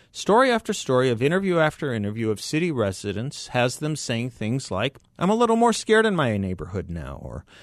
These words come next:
"I'm more afraid to go out than I used to be." Or as one woman told C N N on a story about Oakland, "People aren't feeling safe out of their houses."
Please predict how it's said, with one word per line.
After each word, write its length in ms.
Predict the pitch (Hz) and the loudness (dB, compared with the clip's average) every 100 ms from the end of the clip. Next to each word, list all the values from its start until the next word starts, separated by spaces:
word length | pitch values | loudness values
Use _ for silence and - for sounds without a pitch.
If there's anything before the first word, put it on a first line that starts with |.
| - | -8
"I'm 100 | - | 0
more 200 | 147 202 | 4 6
afraid 340 | 214 - 214 208 | 4 4 4 4
to 80 | 190 | 4
go 120 | 202 | 6
out 200 | 190 185 | 6 4
than 120 | 170 | 0
I 100 | 120 | 0
used 300 | 104 101 - | 0 -4 -6
to 60 | 82 | -10
be." 320 | 78 65 85 _ _ _ - | -8 -10 -14 _ _ _ -4
Or 80 | |
as 160 | 110 98 | -2 0
one 200 | 127 120 | 2 4
woman 280 | 120 117 113 | 4 2 2
told 240 | - 117 | 0 -2
C 260 | - - 120 | -2 -2 0
N 80 | 113 | 2
N 180 | 120 | 0
on 120 | 123 101 | -2 -6
a 20 | |
story 380 | - 123 113 113 | -6 0 2 2
about 280 | 104 101 - | 2 0 0
Oakland, 420 | 131 - 160 165 - - | 0 0 -2 -4 -8 -4
"People 280 | - 247 233 | 0 2 4
aren't 200 | 233 220 | 4 4
feeling 340 | - 208 220 | 2 4 4
safe 420 | 202 - 202 208 - | 0 2 2 4 4
out 160 | 208 | 4
of 120 | 202 | 4
their 160 | 196 202 | 2 0
houses." 680 | 190 202 214 - - - | 2 2 2 -2 -14 -18